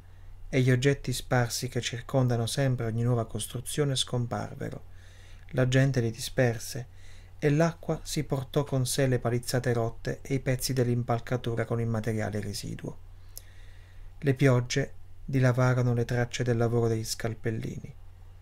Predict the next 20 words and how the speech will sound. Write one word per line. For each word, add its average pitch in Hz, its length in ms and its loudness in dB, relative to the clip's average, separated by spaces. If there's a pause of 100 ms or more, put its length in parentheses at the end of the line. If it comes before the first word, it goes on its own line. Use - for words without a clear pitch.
(260)
ma 131 120 4
il 123 100 2
pesaggio 120 680 2 (200)
non 135 220 4
poté 131 280 4
legarsi 117 520 2
al 127 120 -6
ponte, - 540 -10 (420)
né 160 260 6
il 175 140 2
ponte 110 380 0
al 117 120 -6
paesaggio. - 720 -6 (840)
Visto 139 320 2
da 117 120 6
lontano, 110 640 0 (280)
il 135 140 -4
suo 131 240 2
arco 135 320 2
bianco, 131 680 2